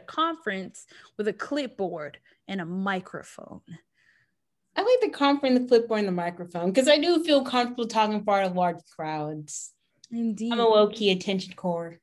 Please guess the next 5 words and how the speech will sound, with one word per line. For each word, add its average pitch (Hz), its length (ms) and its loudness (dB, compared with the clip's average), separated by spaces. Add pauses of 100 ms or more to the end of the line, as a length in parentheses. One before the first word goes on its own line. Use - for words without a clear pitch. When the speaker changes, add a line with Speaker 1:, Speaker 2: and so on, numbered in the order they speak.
(300)
Speaker 1:
Yes, 415 520 4
attention 285 440 0
whore. 359 400 6 (360)
High 523 1200 10
five. 762 80 -2